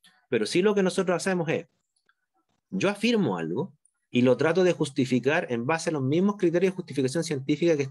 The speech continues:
que hay en la investigación. Número uno, le busco correspondencia con el mundo.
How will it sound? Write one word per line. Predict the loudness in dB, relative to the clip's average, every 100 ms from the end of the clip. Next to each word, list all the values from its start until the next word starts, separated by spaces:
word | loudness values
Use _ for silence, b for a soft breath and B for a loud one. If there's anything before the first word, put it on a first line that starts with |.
| -6
que | -4
hay | -2
en |
la | -2
investigación. | -4 -2 -2 -2 -6 -2
Número | 2 4 2
uno, | 2 -2 -8 _ _ _ -2
le | 0
busco | 2 0 2 0 2
correspondencia | 2 2 0 -4 -4 -2 0 0 -2 -2 -2 -2
con | -4 -4
el | -2
mundo. | 0 0 -2